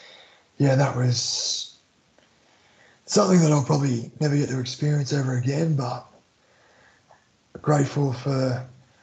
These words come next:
the fact that I got to experience something like that, and, um,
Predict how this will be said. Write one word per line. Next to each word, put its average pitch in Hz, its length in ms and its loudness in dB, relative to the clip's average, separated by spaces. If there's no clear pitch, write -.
the 127 100 -2
fact 131 280 -2
that 131 80 -2
I 131 40 0
got 131 260 -2
to 147 100 2
experience 147 460 0
something 143 200 -2
like 139 180 -2
that, 151 240 0
and, 123 520 0
um, 67 640 0